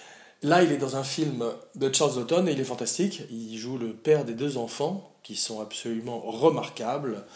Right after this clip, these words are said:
Euh, Billy Chapin et la petite fille qui joue le rôle de Pearl, qui est abs-, qui s'appelle Sally Jane Bruce. C'est difficile de se rappeler quand il y a trois noms,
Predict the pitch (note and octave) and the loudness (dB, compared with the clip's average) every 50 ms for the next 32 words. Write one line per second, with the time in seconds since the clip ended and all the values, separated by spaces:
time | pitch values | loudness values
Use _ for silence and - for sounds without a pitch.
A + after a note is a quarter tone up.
0 | - - - - - - - A2+ A2+ A2+ A#2 A#2 C3 C3+ C3+ C3+ C3 - - - | -18 -18 -18 -18 -14 -10 -8 -8 -6 -6 -6 -4 -4 -4 -2 -2 -2 -2 -2 0
1 | D3 C3 - - D3+ E3 F3+ F3 C3+ A2 - - C3 A#2+ A#2 A#2 A2+ - - - | -2 -2 -4 -4 -4 -4 -4 -4 -6 -8 -10 -10 -8 -6 -6 -6 -6 -8 -12 -14
2 | - - - - D#3+ D#3 D3 - - A2+ A2+ A2 A#2+ A#2 A2+ A2 A#2+ C3 B2 A2+ | -12 -10 -10 -8 -8 -8 -10 -8 -8 -8 -8 -6 -6 -6 -6 -4 -4 -6 -6 -6
3 | A2+ A2 - - - _ - - - C#3 C#3 D3 C#3 C3 B2+ A#2+ A2+ A2 G#2+ F#2+ | -6 -8 -10 -12 -18 _ -10 -4 -2 0 0 0 0 0 -2 -2 -4 -4 -6 -10
4 | D#2+ - - - - - - - - - _ _ _ - - - B2+ B2 A#2 A#2+ | -12 -18 -20 -20 -20 -20 -20 -20 -20 -20 _ _ _ -14 -8 -6 -6 -4 -4 -6
5 | B2 A2+ - - D3 - - - C3 A2+ C#3 C3 C3 B2 A#2 A2+ A#2+ - - - | -6 -6 -6 -8 -6 -6 -6 -6 -6 -4 -4 -4 -2 -2 -2 -4 -4 -2 0 2
6 | - - - - D3+ D3 C#3+ D3+ D#3 D#3+ E3 D3+ B2+ A#2 - C#3+ D3 D3 D3 C#3+ | 4 4 4 2 2 0 -2 0 0 -2 -2 -4 -4 -6 -4 -2 -2 -2 -4 -6
7 | C3+ B2 A2+ A2 C3 B2+ B2 A#2+ A2+ A2 A2 - - - - - - - - - | -8 -10 -8 -6 -4 -4 -4 -4 -4 -6 -6 -6 -4 -4 -4 -6 -8 -10 -14 -12
8 | - A2+ A2+ A#2 - - E3 D3+ - - C3+ B2+ - A2+ - B2+ A#2+ A2 G#2+ - | -10 -10 -8 -6 -4 -2 -2 -2 -2 -4 -4 -4 -4 -6 -6 -4 -4 -4 -6 -6
9 | - - - - B2+ C3 C3 B2+ B2 C3 | -8 -12 -8 -6 -4 -4 -4 -6 -8 -10